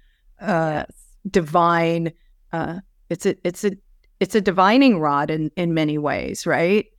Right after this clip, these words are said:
Speaker 2: Well, it
Speaker 1: So
Speaker 2: saved my life when I was twenty-nine, turning thirty, and I had watched my beautiful mountain climbing husband die of cancer, and he suffered terribly. And then the following year, my best childhood girlfriend died of leukemia.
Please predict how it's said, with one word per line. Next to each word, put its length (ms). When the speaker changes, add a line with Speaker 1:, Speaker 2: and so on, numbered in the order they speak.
Speaker 2:
Well, 180
it 80
Speaker 1:
So 160
Speaker 2:
saved 420
my 260
life 500
when 180
I 200
was 460
twenty-nine, 760
turning 360
thirty, 680
and 120
I 120
had 100
watched 460
my 180
beautiful 500
mountain 380
climbing 460
husband 480
die 220
of 180
cancer, 800
and 180
he 220
suffered 580
terribly. 640
And 140
then 140
the 80
following 720
year, 200
my 160
best 500
childhood 540
girlfriend 580
died 260
of 100
leukemia. 640